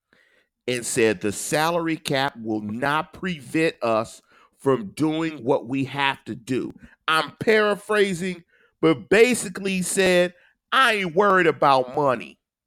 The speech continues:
cap hit, all that other nonsense." He got to kick rocks if he does not respect the fact that I write the checks, this is the Steelers, and we ain't gonna have it like that.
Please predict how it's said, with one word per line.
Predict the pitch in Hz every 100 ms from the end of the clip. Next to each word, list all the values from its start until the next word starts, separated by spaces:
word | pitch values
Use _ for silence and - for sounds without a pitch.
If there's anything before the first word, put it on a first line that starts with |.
| _ _ _ _ _ _
cap | - 160 147 117
hit, | - 147 143 - _ _ _ _ _ _ -
all | 151 165 151
that | 143 143
other | 156 147 143
nonsense." | 151 151 143 139 - 165 147 135 - - - _ _ _ _ _ _ _ _ _
He | - 403 440
got | - 147
to | 151
kick | - 185 -
rocks | 131 214 196 180 - - - _ _ _ _ _ -
if | 196 185
he | 165 277 415 339
does | 208
not | 180 196 170 160
respect | 151 - 214 202 -
the | 165
fact | - 190 170 165 -
that | 147 135 - _ _ _ _
I | - 269
write | 240 190 165 139
the | 113
checks, | - 123 123 - - _ _ _ _ _ _ -
this | 254 359
is | 240 165
the | 147
Steelers, | - 165 156 151 147 156 _ _ _ -
and | 392
we | 330 269
ain't | 254 233
gonna | 233 208
have | 233 233
it | 214
like | 196 160 -
that. | 147 104 -